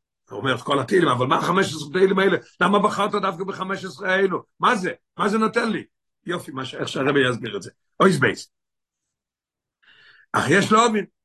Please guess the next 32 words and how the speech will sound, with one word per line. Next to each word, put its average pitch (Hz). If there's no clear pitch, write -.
אז 123
עכשיו 175
מובן 170
המדרש, 147
יש 156
לנו, 165
אה, 175
ארבע 185
דברים 175
במדרש. 127
שתיים, 170
וישכב 156
במקום 147
ההוא 147
ולא 147
במקום 131
אחר, 196
ואחרי 180
זה, 170
מה 175
הוא 190
אמר? 190
שתי 190
דברים, 165
מה 156
שהוא 139
אמר, 120
שתי 175
גרסות, 147
מה 135
שהוא 131
אמר. 90